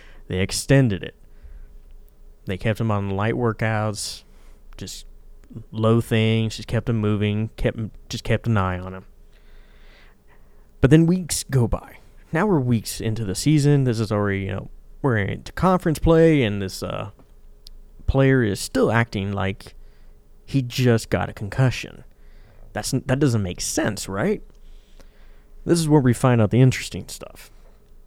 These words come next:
They ask him these things. "How are you feeling?"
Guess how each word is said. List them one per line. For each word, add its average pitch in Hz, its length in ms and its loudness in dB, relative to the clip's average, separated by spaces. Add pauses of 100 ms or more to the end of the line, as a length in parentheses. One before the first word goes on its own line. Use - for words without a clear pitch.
(480)
They 131 180 0
ask 156 340 2
him 147 160 2
these 135 260 2
things. - 440 -14 (2250)
"How 147 180 4
are 165 100 6
you 156 140 6
feeling?" 120 400 -4